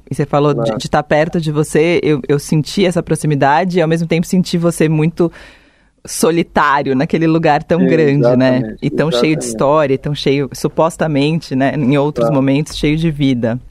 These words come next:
Speaker 2: É, pra mim, como eu, eu tava falando antes, não cheguei a, a concluir, assim, essa, esse, esse aspecto, né, que eu te falei, como aquilo repre-,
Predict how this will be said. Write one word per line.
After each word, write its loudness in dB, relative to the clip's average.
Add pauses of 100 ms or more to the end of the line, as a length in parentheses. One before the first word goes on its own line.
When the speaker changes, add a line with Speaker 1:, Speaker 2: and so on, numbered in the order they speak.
(520)
Speaker 2:
É, 4
pra 2
mim, -2
como 0
eu, 4
eu -2 (180)
tava 2
falando 0
antes, 0
não -2
cheguei 2
a, -2 (100)
a -4
concluir, 0
assim, -2
essa, -2
esse, -4 (280)
esse -10
aspecto, -2
né, -2
que -6
eu 0
te -16
falei, 0
como -4
aquilo 0
repre-, -2